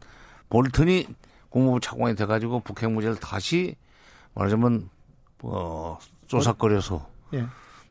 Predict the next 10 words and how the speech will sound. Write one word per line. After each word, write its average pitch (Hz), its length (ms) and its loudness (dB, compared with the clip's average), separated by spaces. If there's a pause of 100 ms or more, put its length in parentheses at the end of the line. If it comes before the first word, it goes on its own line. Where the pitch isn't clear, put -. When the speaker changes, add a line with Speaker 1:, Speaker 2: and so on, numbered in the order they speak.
Speaker 1:
불집을 170 500 2
터뜨려서 160 440 2
드디-, 135 340 -2
드디어 139 280 2
북한이 123 340 2
핵을 139 400 2
개발하도록 131 560 4
만든 113 460 4
게 170 240 2 (680)
그, 131 220 2